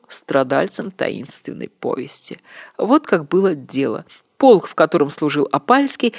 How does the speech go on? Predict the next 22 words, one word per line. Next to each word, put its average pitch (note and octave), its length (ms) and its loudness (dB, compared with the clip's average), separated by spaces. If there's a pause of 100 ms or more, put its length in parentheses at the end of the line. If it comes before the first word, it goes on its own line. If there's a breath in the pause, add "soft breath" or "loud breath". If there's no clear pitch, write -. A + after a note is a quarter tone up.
(140 loud breath)
стоял D#4+ 420 4
некогда A#3 540 0
в E3 80 0
их - 120 -4
околотке. - 600 -4 (340 loud breath)
Марья D4 240 6
Петровна C#3+ 400 0
была C#3 200 4
в - 60 -4
то D3+ 100 -2
время C#3 200 -4
молодой, F3+ 400 2
прекрасной F#3 500 0
девицей. C3 500 -6 (300 loud breath)
Опальский, A3+ 600 4
который A#3 280 2
тогда A#3+ 280 6
уже A#3+ 160 4
был A3 180 4
несколько A3 400 -2
слаб D3 300 2
головою, F#3 600 4